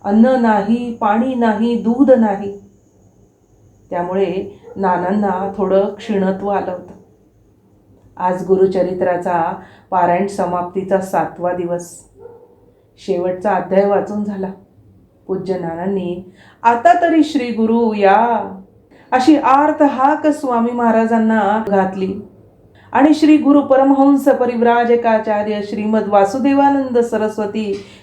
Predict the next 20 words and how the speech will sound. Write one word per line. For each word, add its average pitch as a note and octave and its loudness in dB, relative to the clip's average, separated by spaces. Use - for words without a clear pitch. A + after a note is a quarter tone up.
त्यावेळेला G#3 2
ब्रह्मवर्तावरती G#3 0
चातुर्मासामध्ये G3+ 0
व्यग्र F3+ -2
होते. G3 -10
पण F#3 -4
आपल्या F#3 -4
भक्ताची G3 -4
आर्त C#4 2
हाक C4+ 0
त्यांनी B3+ 0
ऐकली A3+ -2
आणि A3 -2
स्वामी G#3 0
महाराज A3 2
वायू A3 2
वेगाने A#3 2
परमपूज्य C#4+ 2
नानांच्या B3+ 2
उत्कट G#3+ -2